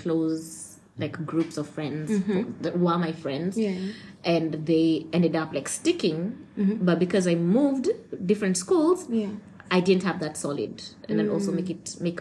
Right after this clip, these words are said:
Speaker 1: me an introvert, and boom, I can't
Speaker 2: Mm-hmm.
Speaker 1: make new friends that
Speaker 2: Yeah.
Speaker 1: easily or great connections that easily.
Speaker 2: Mm-hmm.
Speaker 1: So that was, like, getting into adulthood with that shadow
Speaker 2: Yeah,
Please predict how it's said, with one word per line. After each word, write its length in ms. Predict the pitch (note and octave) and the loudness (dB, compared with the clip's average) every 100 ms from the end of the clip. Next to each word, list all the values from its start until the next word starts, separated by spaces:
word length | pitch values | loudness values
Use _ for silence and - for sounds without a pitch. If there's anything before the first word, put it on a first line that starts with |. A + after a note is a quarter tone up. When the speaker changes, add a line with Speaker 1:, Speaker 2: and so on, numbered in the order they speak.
| F3+ | -2
Speaker 1:
me 100 | E3 | -2
an 100 | D3+ | -4
introvert, 580 | - D#3+ D#3+ D#3 D3 D3 | -6 -8 -8 -8 -8 -10
and 200 | - D#3 D#3 | -10 -4 0
boom, 320 | F#3 D#3 - | 0 0 -6
I 60 | F#3+ | -2
can't 140 | F3+ E3+ | 0 0
Speaker 2:
Mm-hmm. 80 | E3+ | -2
Speaker 1:
make 160 | D#3+ - | -4 -6
new 100 | D3+ | -8
friends 440 | - C#3 C#3+ D3 | -8 -10 -8 -6
that 160 | A3+ G3+ | -4 -2
Speaker 2:
Yeah. 80 | F#3 | -2
Speaker 1:
easily 300 | D#3+ D#3 D3 | -4 -4 -6
or 220 | - D3 D3 - - - - | -4 -6 -6 -12 -20 -18 0
great 260 | F3 E3+ | 0 0
connections 480 | - D3+ D3+ - C#3+ | -2 -6 -6 -6 -8
that 240 | C3+ - | -8 -10
easily. 280 | D3 C#3 - | -10 -10 -8
Speaker 2:
Mm-hmm. 280 | G3 F3+ F3 F3+ | -4 -4 -4 -6
Speaker 1:
So 60 | F#3 | 0
that 100 | A3 | 0
was, 140 | A3+ F3+ | 2 0
like, 240 | D#3+ - - _ _ _ _ _ _ - - F3+ | -2 -4 -18 _ _ _ _ _ _ -20 -8 2
getting 220 | F#3+ G3 | 2 2
into 200 | E3+ E3+ | 0 -2
adulthood 580 | D3 D#3+ D#3+ D#3+ D#3+ D3+ - - | -2 -2 -4 -2 -4 -4 -10 -8
with 560 | E3 F3 E3 D#3 E3+ - - - - D#3 | 2 4 4 2 -6 -8 -18 -20 -12 -2
that 240 | E3 D#3 - - - - _ _ _ - | -2 -2 -8 -12 -16 -20 _ _ _ -14
shadow 580 | - - - F3 D#3 | -8 -6 -4 -2 0
Speaker 2:
Yeah, 100 | G3 | 2